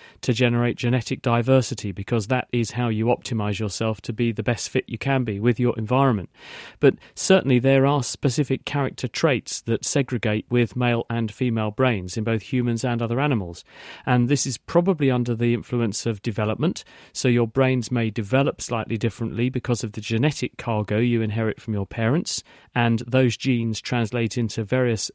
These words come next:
signals that make the brain develop in a certain way. As we go through life, of course, you're subject to environmental, social, and educative pressures that also may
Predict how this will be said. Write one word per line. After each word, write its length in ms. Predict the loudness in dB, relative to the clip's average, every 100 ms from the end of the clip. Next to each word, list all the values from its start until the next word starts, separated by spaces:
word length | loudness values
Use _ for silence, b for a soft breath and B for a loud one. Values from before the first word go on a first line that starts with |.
| -6
signals 600 | -2 -2 0 0 0 -2
that 140 | -4
make 260 | 0 0 0
the 80 | -4
brain 260 | -2 -4
develop 340 | -4 -4 -4 -4
in 60 |
a 80 | -4
certain 300 | -2 -4 -2
way. 220 | -2 -2 -4 B B B B
As 160 | -4 0
we 140 | 2
go 200 | 4 4
through 320 | 2 2 0
life, 400 | 2 2 4 2
of 160 | 0 -2
course, 400 | 0 2 2 -2 B B B -2
you're 300 | 2 4 2
subject 520 | -2 -2 0 -2 -2
to 180 | -2 0
environmental, 880 | 0 -2 -2 -2 -2 -4 -6 -6 -6 -8
social, 680 | -2 2 2 2 0 -2 -2
and 420 | -4 0 -2 -4 -4
educative 640 | -2 -2 -6 -4 -6 -6
pressures 460 | -2 -2 0 -2 -4 b b
that 120 | -4 0
also 420 | 0 0 0 -2
may 300 | -2 -4 -6